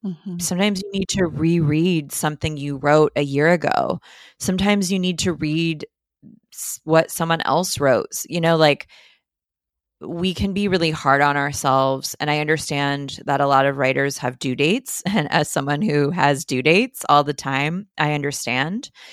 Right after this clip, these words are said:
Speaker 2: I also think that putting unnecessary pressure and stress on ourselves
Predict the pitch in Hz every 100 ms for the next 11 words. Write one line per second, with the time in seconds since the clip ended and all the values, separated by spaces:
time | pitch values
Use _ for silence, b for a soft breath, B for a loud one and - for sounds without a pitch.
0 | B B B _ _ _ _ 160 165 165
1 | 165 180 156 151 147 - 143 139 139 -
2 | _ _ _ _ _ _ _ _ _ _
3 | _ _ _ _ - 190 185 175 156 143
4 | 139 - 143 - 143 139 135 - 135 -
5 | 135 135 - 139 131 - 135 135 139 -
6 | 73 71 71 - -